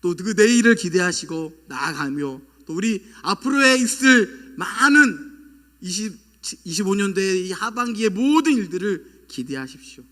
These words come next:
그리고 기도하십시오. 그러면 우리 하나님께서 우리에게 주실 은혜들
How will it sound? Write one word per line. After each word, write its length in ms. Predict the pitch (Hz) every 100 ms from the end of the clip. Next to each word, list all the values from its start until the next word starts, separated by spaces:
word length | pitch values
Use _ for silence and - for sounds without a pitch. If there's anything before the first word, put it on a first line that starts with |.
| _ _ _ _ _
그리고 220 | - 160 170
기도하십시오. 840 | - 180 175 156 - - - 127 _
그러면 400 | 170 185 214 156 - - -
우리 140 | 170
하나님께서 760 | 208 247 247 247 226 214 202 185 - - _ _ _ -
우리에게 320 | 160 165 156
주실 260 | - 135 143
은혜들 540 | 147 143 135 135 135